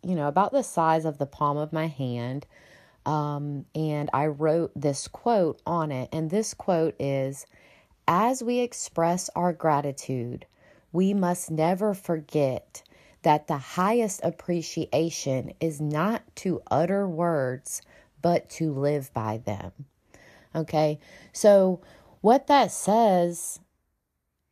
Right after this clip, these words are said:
is the biggest form of gratitude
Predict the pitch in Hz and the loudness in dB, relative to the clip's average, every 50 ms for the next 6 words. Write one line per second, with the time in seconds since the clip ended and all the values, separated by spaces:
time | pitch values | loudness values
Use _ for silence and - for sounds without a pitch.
0 | _ _ _ _ _ _ _ _ _ _ _ _ _ _ - - 185 190 190 190 | _ _ _ _ _ _ _ _ _ _ _ _ _ _ 2 4 4 4 4 4
1 | 185 175 160 151 - - - - - _ _ _ _ _ _ _ _ _ _ _ | 2 0 -2 -4 -8 -8 -10 -10 -12 _ _ _ _ _ _ _ _ _ _ _
2 | _ _ _ _ _ _ _ _ _ _ _ _ _ _ _ _ _ _ _ - | _ _ _ _ _ _ _ _ _ _ _ _ _ _ _ _ _ _ _ -2
3 | - 185 175 151 135 _ _ _ _ _ - 214 262 294 - 330 311 - - - | 0 0 0 -2 -6 _ _ _ _ _ 0 0 0 2 0 -4 -4 -4 -8 -14
4 | - - - 202 208 220 226 208 190 170 160 - - - 165 156 143 - - 143 | -16 -4 -2 -2 0 0 0 0 0 -2 -4 -2 0 0 0 0 -4 -8 -10 -2
5 | - 156 147 156 175 190 180 165 - - - 156 143 135 135 135 131 | 2 2 4 4 4 2 0 -4 -8 -8 -6 -4 -4 -2 -4 -6 -4